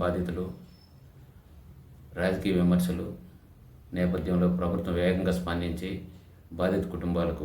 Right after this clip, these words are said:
పరిహారం అందజేసింది. ఇదే తీరుగా ఎక్కడైనా ప్రమాదవశాత్తు మరణిస్తే ఆయా కుటుంబాలను ఆదుకోవడంలో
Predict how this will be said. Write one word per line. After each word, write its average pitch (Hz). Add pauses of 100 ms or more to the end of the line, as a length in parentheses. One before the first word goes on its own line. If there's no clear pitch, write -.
(120)
పరిహారం 90
అందజేసింది. 80 (1000)
ఇదే 98
తీరుగా 92 (760)
ఎక్కడైనా 92
ప్రమాదవశాత్తు 87
మరణిస్తే 90 (600)
ఆయా 90 (120)
కుటుంబాలను 92
ఆదుకోవడంలో 87